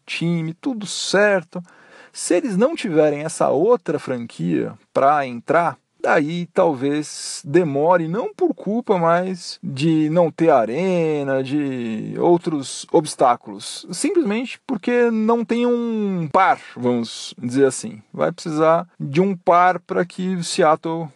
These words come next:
o Supersonics, volte à N B A. E talvez exista algum, alguma demora pra que isso aconteça. Há muita, muita conversa em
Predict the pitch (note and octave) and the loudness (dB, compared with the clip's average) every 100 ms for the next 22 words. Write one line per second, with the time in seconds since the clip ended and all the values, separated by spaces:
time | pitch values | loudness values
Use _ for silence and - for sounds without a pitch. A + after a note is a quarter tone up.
0 | - C#3+ - D#3 - C#3+ D#3 - C#3+ C3+ | -12 -12 -6 -6 -4 -6 -6 -8 0 2
1 | C3 C3+ - - C#3+ D3 - - C#3+ D3+ | 4 0 -8 -4 0 0 0 -6 -4 -2
2 | C#3+ A#2+ G#2 - - C3+ D#3 D#3 - G3+ | -2 -2 -6 -10 -16 -8 -8 -6 0 2
3 | D#3+ C#3+ F3+ F3 E3+ C3 D3+ - D3+ C#3+ | 2 0 0 -2 -4 -6 -6 -2 -2 -2
4 | E3 F3+ F3 - - C3 F3 F#3+ F#3+ C3 | -4 -6 -8 -6 -2 2 2 4 2 4
5 | C#3+ E3 C3 A2+ A#2+ _ _ C#3 C#3+ - | 4 4 4 -2 -10 _ _ 0 0 -2
6 | D3+ - C#3+ D3 - F3 E3+ A#2 G2+ - | -8 -4 0 0 0 -6 -4 -4 -4 -6
7 | - G#3 B3+ D#4 D#4+ D4+ A3+ F#3+ F#3 G3 | -4 0 2 2 0 -4 -4 -2 0 -2
8 | C4+ D#4 D4 A#3 - A3+ G3+ D3+ C3 B2 | -4 -6 -6 -8 -2 0 2 0 -2 -4
9 | E3+ D4 C#4+ - F3+ B2+ D3+ F#3+ E3+ - | -6 -2 -2 0 0 2 4 2 0 -6
10 | E3+ E3 | -4 -4